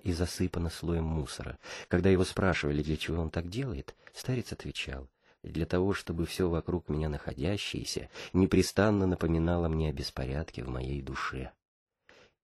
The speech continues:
Некоторые из лаврских старцев, лично присутствовавшие некогда в келье сего человека Божия, передавали, что она сплошь была заставлена целыми рядами различных горшков и черепков, в которых хранились заранее приготовляемые им для посетителей съедобные припасы.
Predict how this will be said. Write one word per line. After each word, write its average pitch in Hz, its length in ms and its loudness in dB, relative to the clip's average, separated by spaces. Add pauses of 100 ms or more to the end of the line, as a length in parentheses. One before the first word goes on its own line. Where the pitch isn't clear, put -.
(100)
Некоторые 73 480 0
из 71 260 -4
лаврских 73 520 -2
старцев, - 560 -4 (240)
лично 101 500 2
присутствовавшие 73 880 -4
некогда 69 460 -4
в - 80 -12
келье 69 320 -4
сего - 260 -4
человека 80 560 -4
Божия, 69 460 -4 (300)
передавали, 113 500 4
что - 180 0
она 104 140 4
сплошь 101 420 2
была 90 180 0
заставлена 80 640 0
целыми 78 460 -2
рядами 71 400 -4
различных 69 580 -4
горшков - 640 -4
и - 80 -8
черепков, - 600 -2 (260)
в - 80 -16
которых 131 340 2
хранились 117 520 2
заранее 101 500 4
приготовляемые 87 880 2
им 87 240 -4
для 80 160 -2
посетителей 104 720 -4
съедобные 104 600 0
припасы. 101 600 -2